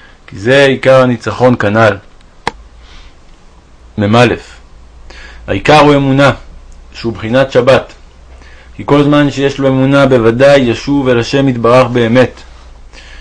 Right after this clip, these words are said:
ועל כן צריך האדם לחזק את עצמו על ידי זה בעצמו. דהיינו,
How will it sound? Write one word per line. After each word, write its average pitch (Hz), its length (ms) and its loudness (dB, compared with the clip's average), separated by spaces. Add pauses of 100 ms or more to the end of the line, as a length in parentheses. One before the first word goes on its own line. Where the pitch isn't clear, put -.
(220)
ועל 85 220 -6
כן 139 220 2
צריך 135 320 -2
האדם 135 400 4
לחזק 127 460 -2
את 123 100 -6
עצמו 131 360 -2
על 127 100 4
ידי 120 300 2
זה 131 180 -2
בעצמו. 127 520 0 (1040)
דהיינו, 107 440 0